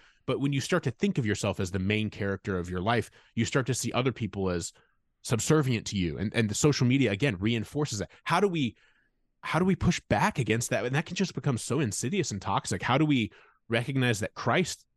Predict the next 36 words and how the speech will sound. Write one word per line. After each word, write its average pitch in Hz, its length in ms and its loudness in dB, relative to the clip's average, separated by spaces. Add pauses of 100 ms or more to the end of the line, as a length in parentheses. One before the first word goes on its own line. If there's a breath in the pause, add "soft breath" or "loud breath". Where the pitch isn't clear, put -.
alone 113 420 4
is 90 140 -4
at 95 120 -4
the 92 100 -6
center 90 360 -4
of 87 220 -2
our 85 160 2
lives 85 340 0
and, 92 200 -4
and 95 180 0
we 117 140 4
aren't? 117 420 0 (400 soft breath)
And 110 100 -2
how 139 140 0
do 139 60 0
we 135 100 2
help 131 180 0
other 143 200 2
people 80 260 -10
see - 220 -10
that? 69 260 -12 (280 loud breath)
And 120 100 -2
so, 139 100 4
like, 113 220 0
that's 113 220 0
that 120 340 0
chapter. 85 440 -8
Um, 95 200 2
Grapple 117 340 2
with 131 140 4
Anxiety, 117 520 0
which 85 220 -6
deals 113 240 0
a 120 60 0
lot 107 280 0
with 92 240 -4